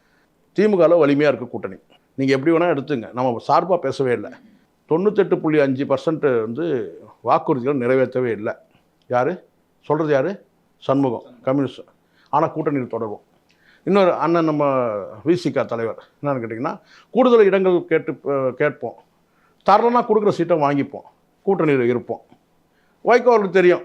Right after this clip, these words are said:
உங்களுக்கு வந்து பார்த்தீங்கன்னா வந்து ஒரு சீட்டு எம் பி சீட்டு கூட அவர் கொடுக்கல. ஆனால் நாங்க வந்து கூடுதலா சீட்டு கேட்போம், ஆனால் கூட்டணியில் தான் இருப்போம். கொடுக்கறத வாங்கிப்பாங்க. வேல்முருகனும் இருக்கிறார். வேல்முருகனும் வந்து சார் கேட்டினா வந்து ஒண்ணு கொடுத்தாலும் சரி, கேட்டினா வந்து அவரு,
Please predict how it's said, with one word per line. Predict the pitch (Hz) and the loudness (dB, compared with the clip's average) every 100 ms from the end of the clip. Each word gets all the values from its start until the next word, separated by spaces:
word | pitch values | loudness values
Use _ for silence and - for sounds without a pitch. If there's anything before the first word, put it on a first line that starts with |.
| - - | -10 -10
உங்களுக்கு | 160 151 139 143 | -4 -2 0 0
வந்து | 139 135 | 0 0
பார்த்தீங்கன்னா | 143 151 190 | -2 0 0
வந்து | 156 160 190 | 0 0 2
ஒரு | 175 170 165 151 | 4 4 2 0
சீட்டு | 185 165 156 | -2 0 0
எம் | 151 | 0
பி | 156 | -2
சீட்டு | 143 143 | -4 -2
கூட | 147 | 2
அவர் | 180 151 | 2 2
கொடுக்கல. | 165 170 156 - - _ _ | 0 2 0 -2 -10 _ _
ஆனால் | 156 196 220 | 2 4 4
நாங்க | 202 180 | 2 2
வந்து | 175 190 | 0 0
கூடுதலா | 180 202 185 | 2 2 4
சீட்டு | 185 190 180 | 2 0 -2
கேட்போம், | 160 156 143 120 - _ _ | 0 0 -2 -10 -12 _ _
ஆனால் | - 185 180 | 0 2 2
கூட்டணியில் | 180 180 160 139 | 0 0 0 0
தான் | 156 | 0
இருப்போம். | 127 113 117 - _ _ _ _ _ - | -2 -6 -14 -18 _ _ _ _ _ -2
கொடுக்கறத | 330 320 427 | 0 0 0
வாங்கிப்பாங்க. | 381 349 302 143 - _ - | -2 -2 -2 -8 -10 _ 2
வேல்முருகனும் | 262 302 240 214 214 | 4 6 4 2 0
இருக்கிறார். | 131 120 - _ _ _ _ _ _ _ - | -2 -6 -10 _ _ _ _ _ _ _ 2
வேல்முருகனும் | 254 262 240 214 233 | 4 4 4 4 2
வந்து | 208 196 | 2 2
சார் | 185 160 | 2 2
கேட்டினா | 170 202 | 0 0
வந்து | 196 185 190 175 | 0 2 2 2
ஒண்ணு | 190 185 | 2 2
கொடுத்தாலும் | 180 180 190 | 2 2 2
சரி, | 175 170 208 | 2 2 4
கேட்டினா | 175 165 160 226 | 2 0 -2 -2
வந்து | 208 185 226 | -2 0 2
அவரு, | 202 180 170 143 | 2 4 4 2